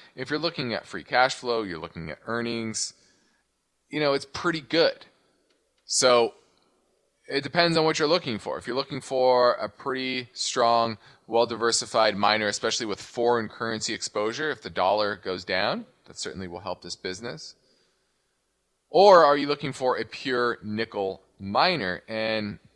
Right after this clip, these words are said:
this, frankly, just wouldn't be the one I would be investing in because it's such a small percentage of their business.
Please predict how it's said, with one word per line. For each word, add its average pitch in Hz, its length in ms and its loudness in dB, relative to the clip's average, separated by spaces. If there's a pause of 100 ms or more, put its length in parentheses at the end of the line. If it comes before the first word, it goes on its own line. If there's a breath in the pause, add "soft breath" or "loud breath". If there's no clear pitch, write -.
(200)
this, 113 160 -4
frankly, 101 500 -6
just 92 280 -10
wouldn't 90 240 -8
be 90 100 -10
the 80 100 -10
one 80 360 -6 (340 soft breath)
I 82 120 -2
would 78 120 -6
be 82 100 -10
investing 123 380 -2
in 113 160 -10
because 110 460 -8 (280 soft breath)
it's - 120 -18
such 113 160 -12
a 113 40 -12
small 92 520 -4 (260 soft breath)
percentage 78 540 -8
of 73 260 -12
their 71 140 -12
business. - 580 -14